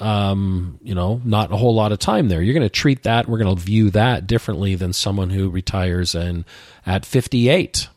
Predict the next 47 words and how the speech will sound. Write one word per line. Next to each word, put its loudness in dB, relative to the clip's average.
right? 0
Now 0
we've 0
got 2
a -2
twelve-year 0
period. 2
And 0
that's 0
why, 4
you 2
know, 4
in 0
the 2
first 2
example 2
I 4
gave, 2
uh, 0
if -2
it's 0
only 4
five 2
years, 2
we're 2
probably 2
not 0
talking 2
buffered 0
in 0
any 2
of 4
this. -2
That's 0
a 4
short 2
enough -2
period 2
of -4
time. 0
We're 2
talking 0
positioning 0
cash -2
and 0
principal 0
protection -2